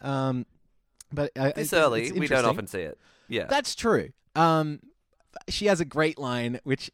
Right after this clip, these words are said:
Speaker 1: I don't think she's kidding, but she says, "I'm a hundred percent fine. I knew I was going tonight," <laughs> which is,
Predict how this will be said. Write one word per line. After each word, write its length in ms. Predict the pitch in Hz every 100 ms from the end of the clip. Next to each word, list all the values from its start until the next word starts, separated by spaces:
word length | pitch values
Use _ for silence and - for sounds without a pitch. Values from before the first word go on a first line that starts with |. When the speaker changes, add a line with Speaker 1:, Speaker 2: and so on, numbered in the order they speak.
| -
Speaker 1:
I 100 | 151
don't 180 | 165 220
think 160 | 170
she's 160 | 151 143
kidding, 300 | - 151 110
but 100 | 120
she 140 | -
says, 280 | 143 139 127
"I'm 180 | 135 147
a 40 | 151
hundred 200 | 196 190
percent 320 | - 151 123
fine. 360 | 156 147 110 117
I 160 | 131
knew 240 | 131 175 143
I 100 | 110
was 160 | 107
going 300 | 123 120 113
tonight," 420 | - 104 90 90 -
<laughs> 20 |
which 300 | 135 147 -
is, 280 | 151 -